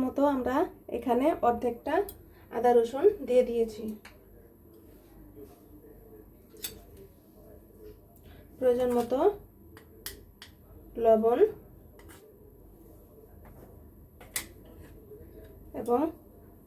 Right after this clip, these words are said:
বেসন এখানে তিন চা চামচ পরিমাণের মতো আছে। আপনারা চাইলে এখানে ময়দা অথবা আটা দিয়েও তৈরি করে নিতে পারেন। আধা চা চামচ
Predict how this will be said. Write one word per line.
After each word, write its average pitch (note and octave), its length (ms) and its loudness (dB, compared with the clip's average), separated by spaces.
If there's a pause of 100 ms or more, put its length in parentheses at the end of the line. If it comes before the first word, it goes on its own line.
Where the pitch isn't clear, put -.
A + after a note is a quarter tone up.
(220)
বেসন A#3+ 380 2 (120)
এখানে A#3+ 220 0 (100)
তিন C4 180 -2
চা B3 100 -2
চামচ A#3+ 320 -2
পরিমাণের A#3+ 460 0
মতো A#3 140 -2 (160)
আছে। A3 200 -6 (260)
আপনারা B3+ 320 -4
চাইলে A3+ 300 0
এখানে C4+ 240 0 (680)
ময়দা A#3+ 280 6 (120)
অথবা A#3 220 -2 (100)
আটা A3 240 -2
দিয়েও C4 180 0 (140)
তৈরি C4 220 -2
করে A#3 140 2 (100)
নিতে A3 220 -6
পারেন। G#3 220 0 (3250)
আধা C4+ 200 -2
চা C#4+ 120 -4
চামচ C4+ 200 -8